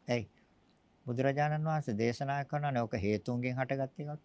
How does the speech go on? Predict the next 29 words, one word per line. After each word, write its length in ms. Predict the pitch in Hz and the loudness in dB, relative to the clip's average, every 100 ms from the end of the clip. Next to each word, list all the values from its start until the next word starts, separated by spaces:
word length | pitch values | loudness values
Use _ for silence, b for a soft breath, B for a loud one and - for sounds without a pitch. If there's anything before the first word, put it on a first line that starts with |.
| 302 - _ _ _ _ _ _ _ _ _ _ _ _ _ _ _ _ | -18 -20 _ _ _ _ _ _ _ _ _ _ _ _ _ _ _ _
අපි 180 | 131 156 | -2 0
ඒක 140 | 156 156 | 0 2
පරීක්ෂා 540 | 120 107 104 - 87 | 2 2 0 0 -2
කරනවා, 360 | 87 90 104 107 | -2 -6 -6 -2
හොයනවා, 420 | 127 123 92 85 - _ _ - 113 | 2 4 2 -2 -12 _ _ -10 0
විභාග 420 | 120 127 139 107 | 4 8 8 6
කරනවා. 360 | 98 95 101 127 _ - | 0 -4 -6 -10 _ -12
මේක 180 | 131 151 | -4 2
හේතුන්ගෙන්ද 640 | 110 110 110 127 131 147 | 4 2 0 -4 -4 -2
හටගන්න 480 | 147 131 127 151 208 | -4 -2 -4 -6 -8
තියෙන්නේ. 340 | - - - b b b b b b _ | -10 -14 -20 b b b b b b _
එහෙනම් 180 | - 165 | 4 4
ඉස්සර 200 | 156 196 | 6 4
කන 260 | - 127 123 135 | 8 8 8 6
කියන්නේ 300 | 175 175 127 | 6 6 4
මොකද්ද 360 | 107 127 123 139 | 6 6 4 -2
කියලා 280 | - 147 117 | -2 -2 2
හොයාගන්න. 440 | 92 90 85 95 - - _ _ - | 0 0 -4 -10 -14 -20 _ _ -6
ඇස 140 | 113 143 | -2 2
ගැන 280 | 139 147 147 - _ _ | 2 2 -2 -8 _ _
පසුගිය 360 | - - 120 113 | -4 0 0 2
දේශනාවේ 440 | 113 107 113 95 | 2 0 -2 -2
තියෙනවා. 320 | 87 107 113 - _ b b b b _ _ _ _ _ _ _ - - _ _ - | -4 -8 -8 -14 _ b b b b _ _ _ _ _ _ _ -20 -20 _ _ 4
කනට 380 | 123 135 147 - | 8 8 6 2
කියන 260 | 156 151 | 0 0
තවත් 380 | 135 123 127 - | 4 6 6 4
වචනයක් 420 | 135 - 135 139 - | -2 0 0 0 0
තමයි 300 | 151 156 139 | 0 0 -2
සෝත. 580 | - - 123 131 131 | -4 0 4 4 4